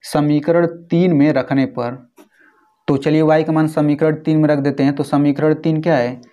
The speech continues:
समीकरण तीन है एक्स बराबर, पूरा लिख लेते हैं सबसे पहले, एक्स बराबर सात माइनस तीन वाई बटे दो, यही तो है। तो इसी में आप रख दीजिए सात माइनस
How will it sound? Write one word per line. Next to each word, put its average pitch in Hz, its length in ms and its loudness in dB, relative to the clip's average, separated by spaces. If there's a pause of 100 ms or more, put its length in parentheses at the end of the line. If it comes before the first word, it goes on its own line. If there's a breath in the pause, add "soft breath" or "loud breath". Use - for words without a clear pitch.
(320 soft breath)
समीकरण 143 640 0
तीन 156 240 0
है 135 100 0
एक्स 151 220 0
बराबर, 135 480 0
पूरा 147 240 -2
लिख 151 200 0
लेते 139 220 -2
हैं 131 60 -2
सबसे 135 280 -10
पहले, 127 260 -2 (320)
एक्स 143 220 -2
बराबर 131 540 0 (460 soft breath)
सात 147 540 -2
माइनस 139 360 0 (140)
तीन 143 180 2
वाई 139 260 2
बटे 123 260 -4
दो, 156 360 0
यही 147 140 2
तो 151 120 -2
है। 160 220 0 (460 loud breath)
तो 131 260 0
इसी 135 260 2
में 156 260 4
आप 139 240 0
रख 143 220 -2
दीजिए 139 280 0
सात 143 460 0
माइनस 131 420 -2